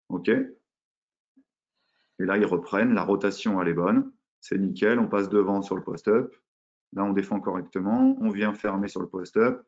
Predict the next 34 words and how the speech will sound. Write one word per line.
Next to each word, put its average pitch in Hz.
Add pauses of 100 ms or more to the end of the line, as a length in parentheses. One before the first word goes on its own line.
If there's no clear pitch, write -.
(320)
La 104
balle 104
sort 95
dans 87
le 90
coin. 120
On 107
renvoie 101
baseline. 95 (340)
On 95
revient 104
fermer. 95
Donc, 220
c'est 101
très 104
bien. 85 (600)
Et 104
on 98
donne 98
un 87
tir 110
difficile. 104 (360)
Enfin, 107
pas 104
forcément 98
difficile, 98
mais 101
on 90
les 90
a 92
obligés 95
à 101
jouer 98
en 101